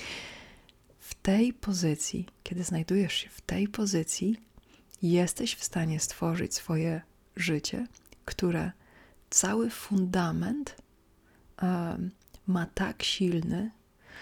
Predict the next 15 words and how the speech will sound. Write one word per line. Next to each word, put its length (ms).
że 140
dosłownie 640
jest 200
w 80
stanie 320
zasilać 640
dowolną 540
konstrukcję, 760
którą 480
zechcesz 540
sobie, 520
e, 200
stworzyć. 840
Twoje 340
potrzeby, 560